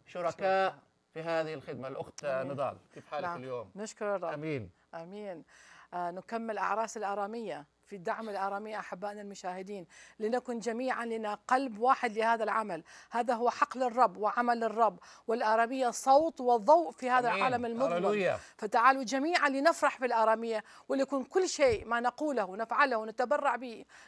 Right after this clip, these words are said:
Speaker 2: نعطي للآرامية، نشجع الآرامية، نقبل الرب من خلال الآرامية،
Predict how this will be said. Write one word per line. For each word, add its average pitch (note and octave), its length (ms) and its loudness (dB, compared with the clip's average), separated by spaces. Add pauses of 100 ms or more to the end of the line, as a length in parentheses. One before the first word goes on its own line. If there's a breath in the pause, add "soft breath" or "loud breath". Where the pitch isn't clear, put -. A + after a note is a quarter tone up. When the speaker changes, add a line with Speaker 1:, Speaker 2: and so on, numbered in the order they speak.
Speaker 2:
نعطي D4+ 300 4
للآرامية، C#4 600 2
نشجع B3+ 480 -4
الآرامية، C4 560 -2 (280 loud breath)
نقبل D4+ 340 6
الرب D#4 200 6
من C#4+ 120 -4
خلال D4+ 280 0
الآرامية، C#4+ 540 -2